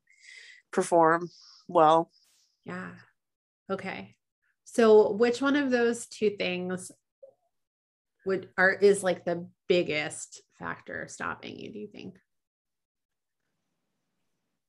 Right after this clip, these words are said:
Speaker 1: Um, not being able to perform well, I would say.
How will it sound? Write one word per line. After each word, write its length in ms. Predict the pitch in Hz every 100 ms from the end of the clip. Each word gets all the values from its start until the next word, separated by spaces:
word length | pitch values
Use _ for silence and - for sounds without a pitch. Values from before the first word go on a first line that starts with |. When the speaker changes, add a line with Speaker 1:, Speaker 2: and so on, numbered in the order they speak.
| _ _ _ _ _ _ _ _ _ _ _ _ _ _ _ -
Speaker 1:
Um, 420 | 196 190 185 190
not 220 | 190 190
being 180 | 190 190
able 360 | 190 190 196
to 160 | 202 -
perform 420 | 214 - 208 214
well, 380 | 233 233 254 277
I 80 | 240
would 160 | 233 220
say. 400 | 254 247 262